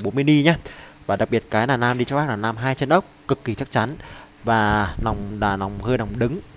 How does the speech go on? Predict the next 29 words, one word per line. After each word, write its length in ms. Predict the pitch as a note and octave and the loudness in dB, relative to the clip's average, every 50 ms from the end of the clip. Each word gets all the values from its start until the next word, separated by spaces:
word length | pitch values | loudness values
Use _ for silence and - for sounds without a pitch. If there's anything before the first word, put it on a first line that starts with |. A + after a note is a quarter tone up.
| - - D3 | -8 -4 0
bô 180 | A#2 A#2+ A#2+ | 0 0 2
zin. 220 | A2+ A2 D3 D3 B2+ - - - - - - | 4 4 4 4 4 2 -6 -16 -18 -12 -8
Đây, 100 | - G2+ - - | -6 -6 -6 -4
các 80 | - A2 | -2 0
bác 60 | A#2 | 0
nhìn 180 | B2+ A#2+ A2 - | 0 0 -2 -2
cái 100 | - G#2 | -2 0
nam 200 | A#2 A2+ G#2+ G2 | 0 0 0 -2
của 60 | F#2 | -4
nó 40 | G2+ | -6
này. 80 | G#2 - - - - - - - - - - - - - - - - - | -8 -10 -12 -16 -18 -18 -18 -18 -20 -20 -20 -20 -20 -20 -20 -20 -6 -2
Cực 120 | - D#3+ - - | 0 0 2 0
kỳ 100 | A#2 A#2 | 0 0
chất 160 | - C#3+ C#3+ | 0 2 4
lượng. 200 | D3 D#3 C3 - - - - - - - - | 4 4 4 4 0 -6 -12 -14 -14 -12 -8
Đấy, 360 | G#2 G#2+ A2 A#2 B2+ C3+ - - A2+ | -6 -4 -2 0 0 0 0 -2 -6
nam 180 | A2+ A2 G#2+ G#2 | -6 -6 -4 -4
này 380 | G2 F#2+ F2+ F2 F2 F2 F2+ | -4 -6 -6 -8 -8 -10 -6
riêng 180 | E2+ A2 C3+ C3 | -2 0 0 0
bộ 120 | G2+ F#2 | 0 0
nam 180 | B2 B2+ A#2 A2+ | 0 0 0 0
không 200 | - A#2+ A2+ A2+ | -2 -6 -6 -6
cũng 120 | A#2+ A#2+ | -6 -2
ba 120 | B2+ B2 A#2 | 0 0 0
bốn 140 | A2 G#2+ | 0 -2
trăm 140 | G#2+ - A#2+ | -4 -4 -2
K 40 | - | 2
rồi. 260 | C3 A#2+ A#2 A2+ G#2+ - - - - - - - - - - - | 4 4 4 2 0 -2 -6 -18 -20 -20 -20 -20 -20 -20 -16 -12
Đấy, 260 | F2+ F#2 F#2+ G#2 - | -8 -4 -4 -4 -4